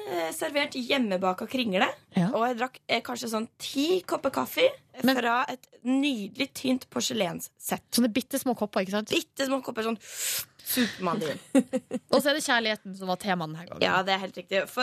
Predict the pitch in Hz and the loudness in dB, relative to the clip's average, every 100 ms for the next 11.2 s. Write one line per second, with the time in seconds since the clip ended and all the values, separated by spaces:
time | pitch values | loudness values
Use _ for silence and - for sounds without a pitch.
0 | 254 254 214 - 294 - 240 240 277 277 | 2 2 -2 -4 -4 -4 0 2 2 0
1 | 277 262 339 - - _ _ _ _ 254 | 0 2 2 0 -18 _ _ _ _ 4
2 | 277 294 247 233 233 - 190 196 240 254 | 4 2 0 0 0 -2 -2 -2 -4 -4
3 | - 226 233 254 _ _ - - - 254 | -4 0 0 0 _ _ -6 -2 0 -2
4 | - - - 254 - 247 - - - 175 | -2 -4 0 -2 -2 -4 -4 -6 -2 0
5 | 165 - _ _ _ _ _ _ _ _ | 0 -4 _ _ _ _ _ _ _ _
6 | - - - - - 247 285 - 220 220 | -20 -20 -20 -4 -2 2 2 2 0 0
7 | 240 247 269 - 208 220 247 269 - 190 | -4 -2 -4 0 0 0 0 -4 -6 -4
8 | 180 214 208 - - 226 240 220 - - | -2 0 -2 0 0 2 2 0 -2 2
9 | 185 294 302 240 220 175 - 247 311 220 | 4 2 0 -2 0 0 0 0 2 0
10 | 202 220 - 214 170 185 - - 202 180 | -4 -6 -6 -4 0 0 -4 -8 -6 -4
11 | - - | -6 -10